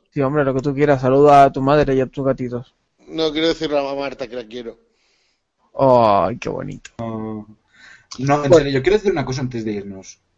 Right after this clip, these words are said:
Speaker 3: Una cosa seria.
Speaker 1: ¿El qué?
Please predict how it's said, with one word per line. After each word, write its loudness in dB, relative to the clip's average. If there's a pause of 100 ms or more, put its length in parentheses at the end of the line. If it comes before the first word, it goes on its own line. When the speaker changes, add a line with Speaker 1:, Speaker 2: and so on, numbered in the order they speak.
(800)
Speaker 3:
Una -6
cosa -8
seria. -8 (2000)
Speaker 1:
¿El -4
qué? 0